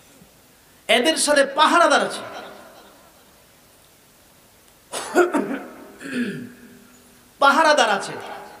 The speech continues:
যেখানে সেখানে এরা যাইতে পারে না। আমাদের সাথে পাহারাদার আসেনি, আসেনি? নাই, চারটা পাহারাদার। কয়টা বলেন? জোরে বলেন না কয়টা?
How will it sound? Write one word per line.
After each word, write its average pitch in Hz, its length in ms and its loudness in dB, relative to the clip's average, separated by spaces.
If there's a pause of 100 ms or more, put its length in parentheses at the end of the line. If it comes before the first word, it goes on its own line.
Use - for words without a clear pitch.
(100)
যেখানে 269 380 2
সেখানে 240 360 4
এরা 196 180 2
যাইতে 185 280 2
পারে 131 200 -2
না। - 260 -14 (760)
আমাদের 240 380 2
সাথে 196 440 2
পাহারাদার 180 460 4
আসেনি, 147 380 -2 (1400)
আসেনি? 139 360 -8 (680)
নাই, 151 440 -2 (800)
চারটা 165 500 0
পাহারাদার। 131 520 -2 (140)
কয়টা 151 220 4
বলেন? 180 340 4 (1300)
জোরে 220 240 2
বলেন 240 200 0
না 262 160 0
কয়টা? 233 340 0